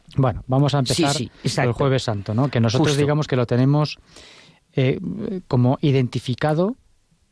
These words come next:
Speaker 1: con, eh, en la Eucaristía de la Última Cena, ¿no?
Speaker 2: Exacto. Y además, cómo nos lo narra Juan,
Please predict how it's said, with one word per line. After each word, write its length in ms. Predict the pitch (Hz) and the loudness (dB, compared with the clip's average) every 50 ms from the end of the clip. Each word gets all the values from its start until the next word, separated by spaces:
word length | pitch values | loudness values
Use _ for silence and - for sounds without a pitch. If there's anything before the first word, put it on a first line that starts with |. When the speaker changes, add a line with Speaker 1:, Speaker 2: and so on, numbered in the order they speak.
| _ _ _ _ _ | _ _ _ _ _
Speaker 1:
con, 460 | - 131 135 147 160 175 185 240 262 240 185 | -2 2 2 4 2 2 0 -2 -6 -4 -2
eh, 1040 | 135 123 117 117 113 113 110 107 107 107 104 104 104 104 101 101 101 101 101 - - _ _ _ _ _ _ _ | 0 2 2 2 2 2 2 0 0 0 -2 -2 -2 -2 -2 -4 -4 -4 -4 -6 -8 _ _ _ _ _ _ _
en 140 | 139 127 120 | 0 2 2
la 60 | 117 | 2
Eucaristía 680 | 113 - 117 113 110 - - - 165 175 180 190 208 262 - _ _ _ _ _ _ _ _ _ _ _ _ | 2 0 0 -2 -2 -4 -2 0 0 2 2 0 -4 -8 -12 _ _ _ _ _ _ _ _ _ _ _ _
de 160 | - 120 117 | -2 0 0
la 80 | 110 113 | 2 0
Última 320 | 117 110 - 113 110 101 | 0 0 -2 -2 -4 -4
Cena, 340 | - - 110 101 98 95 92 | -6 -8 -10 -8 -8 -8 -4
¿no? 80 | 101 131 | -2 -2
Speaker 2:
Exacto. 540 | 135 - - 127 117 - _ - - - - - - _ _ _ - - - - - - - - - | 0 0 0 0 -2 -2 _ -14 -16 -16 -18 -20 -20 _ _ _ -20 -20 -20 -20 -20 -20 -20 -14 -4
Y 140 | - 170 156 | 0 0 2
además, 340 | 139 147 147 151 160 - - | 2 2 0 0 -2 -2 -4
cómo 280 | _ - 170 160 160 165 | _ -2 0 0 2 2
nos 160 | 165 156 139 | 2 2 2
lo 120 | 135 131 120 | 2 0 0
narra 280 | 131 135 135 135 135 120 | 0 0 0 0 -2 -2
Juan, 400 | - - 131 127 123 127 135 | -2 0 0 2 2 0 -2